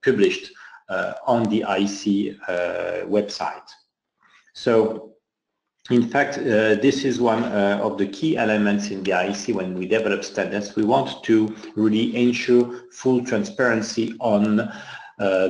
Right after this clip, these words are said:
the way we work and the way we develop standards and the processes that we use for that. Another one is openness. So openness is, uh,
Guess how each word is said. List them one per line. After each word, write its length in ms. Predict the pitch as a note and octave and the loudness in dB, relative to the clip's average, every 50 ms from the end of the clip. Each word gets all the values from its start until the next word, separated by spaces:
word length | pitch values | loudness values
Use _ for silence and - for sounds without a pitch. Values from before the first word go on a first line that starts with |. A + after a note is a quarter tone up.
| - | 2
the 100 | G#2+ G2+ | 2 2
way 320 | G2 G#2 A#2+ B2+ C3+ C3 A#2 | 4 4 4 6 6 6 6
we 340 | A#2+ A#2+ A#2 A#2+ A#2 F#2+ G2 | 6 6 6 4 2 2 4
work 380 | A2 A2 A2+ A#2 A2+ A2+ - - - | 4 6 6 6 4 2 0 -4 -6
and 160 | G#2+ G2 G2 | -6 -6 -2
the 100 | G2+ G2+ | -2 0
way 220 | F#2+ G2+ G#2+ G#2 | 2 2 2 2
we 160 | G2+ G2 F#2+ G2 | 2 0 -4 -2
develop 560 | - G#2 F#2+ F#2 F#2 F#2+ F#2+ F#2 F#2+ F#2+ - | 0 0 2 2 2 0 0 0 -2 -2 -4
standards 540 | - - - F#2 F2+ F2+ G2 G2 - - - | -10 -10 -10 -10 -6 -6 -6 -8 -8 -12 -12
and 140 | - G#2+ G2 | -10 -10 -8
the 80 | F#2+ F2 | -10 -10
processes 640 | - - F#2+ F2+ F2+ - - - - - F2+ - - | -6 -4 -2 -2 -2 -4 -8 -10 -10 -10 -10 -10 -10
that 120 | - F2+ - - | -12 -14 -14 -14
we 80 | - F2 | -18 -18
use 300 | F2 F2+ F#2 - - - | -18 -18 -18 -18 -20 -14
for 100 | - F2+ - | -14 -12 -12
that. 1800 | D#2+ - - - - - - - _ _ - - - - _ _ _ - - - - _ _ _ _ _ _ _ _ _ _ - - - - - _ - - - _ _ _ _ _ _ _ _ _ - | -12 -14 -14 -16 -20 -20 -20 -20 _ _ -10 -10 -10 -16 _ _ _ -20 -20 -20 -20 _ _ _ _ _ _ _ _ _ _ -20 -20 -20 -20 -20 _ -20 -20 -20 _ _ _ _ _ _ _ _ _ -2
Another 320 | B2 B2 C#3+ E3 D#3 E3 E3 | 0 4 4 6 6 8 8
one 160 | D#3+ D#3 D3+ | 6 6 6
is 160 | D3 - - | 4 4 6
openness. 680 | C#3 C3+ C3 - A#2+ F#2+ F#2 F#2 - - - - - - - - | 4 4 4 4 0 -2 -2 -4 -8 -12 -14 -16 -18 -18 -18 -18
So 320 | - - - A#2+ G#2 G#2+ - | -14 -4 0 0 2 2 2
openness 640 | C#3+ D#3 F#3 F3+ - F3 E3 D#3 C#3 - - - - - | 4 2 2 2 2 0 0 0 -2 -4 -6 -10 -16 -10
is, 680 | - B2 A#2 A#2+ A#2+ A#2 A#2 A#2 A2+ A2+ - - - - - - _ _ _ - A#2+ | -4 0 2 4 4 4 4 2 0 -4 -8 -14 -18 -20 -20 -20 _ _ _ -8 -4
uh, 760 | A2 G#2+ G#2 G#2 G#2+ G#2 G#2 G#2 G#2 G#2 G2+ G2 G2 G2 G2 | -2 -2 0 0 0 0 0 0 0 0 0 0 0 -2 -6